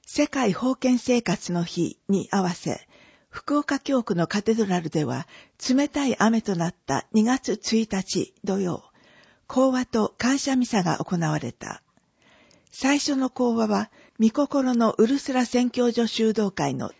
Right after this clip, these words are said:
三人のシスターによるもの。シスター野村光子は、修道会入会前に、ウルスラ学園の校長と偶然道で出会った時の会話を紹介した。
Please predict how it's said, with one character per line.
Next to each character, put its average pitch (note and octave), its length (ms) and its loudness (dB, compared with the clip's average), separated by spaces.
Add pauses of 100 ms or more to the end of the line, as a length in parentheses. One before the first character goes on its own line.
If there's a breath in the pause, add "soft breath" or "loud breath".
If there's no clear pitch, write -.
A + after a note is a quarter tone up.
(100)
三 C4+ 300 0
人 C4+ 200 0
の F3 160 0
シ G#3 180 -2
ス - 100 -6
タ F3+ 140 0
ー - 20 -2
に D#3 160 -2
よ D3 100 -2
る A2+ 100 -6
も G#2 140 -6
の。 G2+ 220 -10 (840 soft breath)
シ C#4+ 220 -2
ス - 140 -12
タ - 320 0
ー - 40 -2
野 G#3 80 4
村 B3 200 0
光 B3 160 0
子 - 260 -4
は、 A2+ 240 -8 (320 soft breath)
修 D4 320 0
道 C#4+ 160 0
会 F3+ 260 -2
入 A3 240 2
会 A3 280 2
前 G#3 240 2
に、 - 260 -6 (280 soft breath)
ウ G3+ 120 4
ル C#4 80 2
ス C#4 160 -6
ラ B3+ 140 0
学 A#3 260 -2
園 E3+ 160 2
の D3 140 -2
校 G#3 240 -2
長 F#3+ 260 -2
と - 300 -2 (160)
偶 A#3 200 4
然 A#3+ 400 2
道 A3 120 6 (160)
で C#4 140 4
出 B3 140 4
会 B3+ 60 4
っ C4 100 -2
た G#3+ 120 2
時 F#3+ 240 0
の E3+ 140 2
会 G#3 260 4
話 G#3 160 2
を - 100 -2 (100)
紹 E3 280 -2
介 D3+ 260 -4
し - 180 -6
た。 - 200 -6